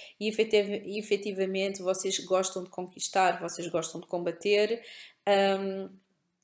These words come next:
e, e são confiantes ne-, nestes avanços que vocês, que vocês fazem. Portanto, aquilo que eu posso dizer é que,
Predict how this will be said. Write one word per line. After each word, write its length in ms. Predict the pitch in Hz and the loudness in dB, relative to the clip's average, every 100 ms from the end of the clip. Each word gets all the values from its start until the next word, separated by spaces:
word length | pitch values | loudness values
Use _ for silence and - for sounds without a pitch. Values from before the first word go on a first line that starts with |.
| _ _ - | _ _ -12
e, 460 | - 220 220 220 214 | -6 -6 -4 -4 0
e 20 | |
são 240 | - 208 | 0 0
confiantes 760 | 202 196 196 - 202 196 - 185 | 0 -4 -4 -2 -2 -2 -4 -6
ne-, 360 | 190 180 180 | -4 -2 -2
nestes 340 | 175 185 185 196 | -2 -4 -4 -2
avanços 380 | 180 185 185 - | 0 2 0 -4
que 100 | 180 | -2
vocês, 600 | 180 - 175 180 185 - | 0 0 0 -2 -4 -8
que 180 | - | -6
vocês 320 | 180 180 175 175 | -2 -2 -2 -2
fazem. 540 | - - - - - - - - - - | -2 -4 -4 -8 -12 -18 -20 -20 -20 -8
Portanto, 480 | 269 - 277 277 - | -2 6 6 4 -2
aquilo 240 | 262 277 | -2 -4
que 80 | - | -4
eu 80 | - | 0
posso 260 | 226 220 | 2 0
dizer 600 | 196 196 185 202 214 226 - | -2 -2 2 2 2 -2 0
é 120 | 196 | 0
que, 480 | 196 - 233 233 | -2 -6 -4 -4